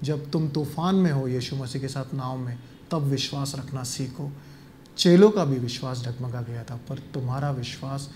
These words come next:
जो है, बातें लिखी गई है बाइबल में ताकि हम उनसे सीखें, और हम ये सीखना चाहते हैं कि हम बढ़ना चाहते हैं परमेश्वर में।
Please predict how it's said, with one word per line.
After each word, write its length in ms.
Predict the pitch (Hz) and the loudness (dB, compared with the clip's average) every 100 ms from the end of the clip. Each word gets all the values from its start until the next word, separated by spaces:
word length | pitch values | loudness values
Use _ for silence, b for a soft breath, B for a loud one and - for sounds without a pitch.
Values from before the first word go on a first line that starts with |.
| B B 143 | B B -4
जो 140 | 135 | -2
है, 220 | 131 - - - - - - | -2 -6 -10 -18 -20 -20 -4
बातें 340 | 156 143 143 156 | 4 4 4 2
लिखी 280 | 147 160 180 | 2 4 6
गई 200 | 170 160 | 6 4
है 80 | |
बाइबल 300 | 139 135 131 | 2 -2 -2
में 260 | 139 147 143 | -2 -2 -4
ताकि 240 | 143 139 | -8 -6
हम 140 | 147 143 | -4 -2
उनसे 240 | 143 143 | -4 -4
सीखें, 560 | - - 139 - 123 123 B B - | -6 -2 -2 -2 -10 -12 B B -12
और 100 | 131 | -8
हम 200 | 123 131 | -6 -4
ये 120 | 143 | -4
सीखना 360 | 139 143 139 131 | -2 -4 -4 -6
चाहते 280 | 127 123 131 | -8 -8 -8
हैं 100 | 123 | -8
कि 80 | |
हम 220 | 135 127 120 | -8 -6 -6
बढ़ना 280 | 120 123 | -4 -4
चाहते 300 | 123 117 117 | -6 -8 -10
हैं 120 | 127 - | -12 -10
परमेश्वर 460 | - - 143 - | -8 -8 -8 -8
में। 160 | 143 | -10